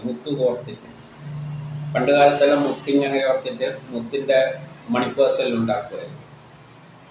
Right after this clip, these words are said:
അപ്പൊ അങ്ങനെയാണ് പ്രപഞ്ചം ഉണ്ടായിരിക്കുന്നത്. എല്ലാം കോർത്തിരിക്കുന്ന ആ കയറ്, ആ കയറ് പോയാൽ എല്ലാം പോയി.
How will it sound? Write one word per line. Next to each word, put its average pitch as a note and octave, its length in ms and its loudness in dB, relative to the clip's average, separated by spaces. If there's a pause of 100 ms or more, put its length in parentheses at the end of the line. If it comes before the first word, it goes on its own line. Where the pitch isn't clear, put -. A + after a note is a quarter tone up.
(520)
അപ്പൊ D#3 140 4
അങ്ങനെയാണ് G3+ 420 6
പ്രപഞ്ചം F#3 440 6
ഉണ്ടായിരിക്കുന്നത്. D3 540 4
എല്ലാം G#3+ 400 2
കോർത്തിരിക്കുന്ന G3 540 4
ആ F#3 120 2
കയറ്, D#3+ 240 6
ആ - 240 6
കയറ് D3 320 6
പോയാൽ G3 380 4 (920)
എല്ലാം D#3 340 4
പോയി. - 200 0